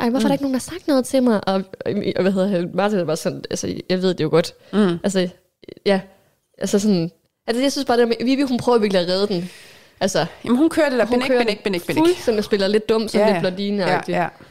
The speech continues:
Speaker 2: ja.
Speaker 1: Øhm, men Martin har vist regnet den ud,
Speaker 2: Jamen,
Speaker 1: tror jeg.
Speaker 2: han er,
Speaker 1: Ja.
Speaker 2: ja, han er for klog for dem.
Speaker 1: Ja. Og så er der værelsesbytte.
Speaker 2: Mhm.
Speaker 1: Og så synes jeg faktisk, det var lidt sjovt her til sidst. Nikolaj og Sara, der snakker om at stole på hinanden
Speaker 2: Ja.
Speaker 1: i en, øh,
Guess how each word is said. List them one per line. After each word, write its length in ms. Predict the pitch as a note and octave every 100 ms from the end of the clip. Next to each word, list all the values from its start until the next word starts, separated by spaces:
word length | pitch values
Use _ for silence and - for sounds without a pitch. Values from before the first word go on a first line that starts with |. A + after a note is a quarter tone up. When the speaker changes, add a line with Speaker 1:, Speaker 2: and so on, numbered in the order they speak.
| _
Speaker 2:
ja. 100 | - E3
Speaker 1:
Øhm, 320 | D#3 E3+ G3
men 140 | F3 F3
Martin 280 | F#3 F#3 F3
har 100 | D3+
vist 260 | D#3+ - -
regnet 240 | D3+ D3+
den 120 | D3+ E3
ud, 40 |
Speaker 2:
Jamen, 140 | C#3
Speaker 1:
tror 80 | E3
jeg. 80 | D3
Speaker 2:
han 100 | F#3+
er, 200 | E3 D#3+ - _ _
Speaker 1:
Ja. 100 | - -
Speaker 2:
ja, 100 | D#3+ D3 -
han 180 | A#3
er 100 | B3+ A3+ -
for 100 | -
klog 280 | G3+ F#3+ D#3+
for 100 | D#3+
dem. 160 | D3 C#3+ -
Speaker 1:
Ja. 160 | F#3+ F3 - -
Og 80 | B3
så 80 |
er 40 | D4+
der 80 | B3
værelsesbytte. 800 | B3 C4 C4+ A3+ A3 G#3 G#3 G#3+
Speaker 2:
Mhm. 360 | A3 G#3+ A#3+ D4 E4+ - _ _
Speaker 1:
Og 80 | A3+
så 60 | B3+
synes 180 | C4
jeg 80 | B3
faktisk, 220 | A3+ A3
det 60 | A3+
var 60 | G#3
lidt 140 | G#3+
sjovt 180 | A#3 G#3
her 100 | F#3+
til 140 | F#3+
sidst. 400 | F#3+ G3+ G#3 -
Nikolaj 360 | A3 A#3 A#3 F#3
og 60 | F3
Sara, 300 | F3+ F#3 F#3+
der 80 |
snakker 280 | F#3 F#3 F#3+
om 60 | F3
at 60 |
stole 280 | F3+ F#3 F#3
på 100 | F#3+
hinanden 340 | F#3 F3 F3 D#3+
Speaker 2:
Ja. 60 | E3+
Speaker 1:
i 80 | E3
en, 220 | E3 E3
øh, 220 | E3+ F3